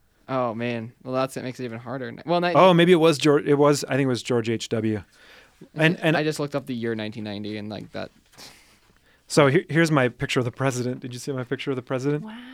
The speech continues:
Speaker 1: It was Bush. It was,
Speaker 3: It was.
Speaker 2: It was
Speaker 1: it was
Speaker 2: Bush.
Speaker 1: George Senior.
Speaker 2: So I have, I have a, a person with a beard who is standing at a podium with the American flag on it.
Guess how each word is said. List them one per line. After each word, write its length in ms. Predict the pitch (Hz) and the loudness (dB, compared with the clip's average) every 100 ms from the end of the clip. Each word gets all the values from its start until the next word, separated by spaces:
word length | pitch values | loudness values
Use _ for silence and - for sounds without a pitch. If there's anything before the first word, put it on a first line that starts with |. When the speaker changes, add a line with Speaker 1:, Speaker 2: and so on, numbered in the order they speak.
| - - | -10 -2
Speaker 1:
It 100 | 156 | 2
was 240 | 170 165 | 2 2
Bush. 400 | 139 147 123 - _ - | 0 -2 -4 -12 _ -8
It 80 | |
was, 300 | 135 131 120 | -4 -2 -4
Speaker 3:
It 60 | 214 | -8
was. 220 | 180 180 | -8 -6
Speaker 2:
It 20 | 185 | -6
was 80 | 123 | 0
Speaker 1:
it 40 | |
was 140 | 135 127 | 0 0
Speaker 2:
Bush. 80 | |
Speaker 1:
George 200 | 139 135 | -4 -4
Senior. 180 | - 131 | -4 0
Speaker 2:
So 120 | 123 | 4
I 100 | 147 | 6
have, 160 | 170 165 - | 6 4 2
I 140 | 160 | 4
have 280 | 160 160 135 | 6 4 6
a, 340 | 135 123 120 - - - | 4 6 2 -2 -14 -6
a 80 | 147 | 0
person 560 | 170 175 156 147 175 - - | 2 4 4 2 2 -6 -2
with 200 | 135 139 | 2 2
a 40 | |
beard 540 | 117 143 147 113 127 160 _ _ | 2 4 6 4 2 -4 _ _
who 160 | - 135 | 4 4
is 100 | 120 | 4
standing 420 | - 147 151 147 | 4 4 6 4
at 80 | 127 | 2
a 40 | |
podium 600 | - 170 160 117 110 123 | 2 4 4 4 2 0
with 180 | 135 127 | 0 0
the 80 | 135 | 2
American 360 | 120 120 123 135 | 4 2 2 -2
flag 360 | - 160 135 | 0 2 2
on 160 | 117 110 | 2 2
it. 120 | 120 | -2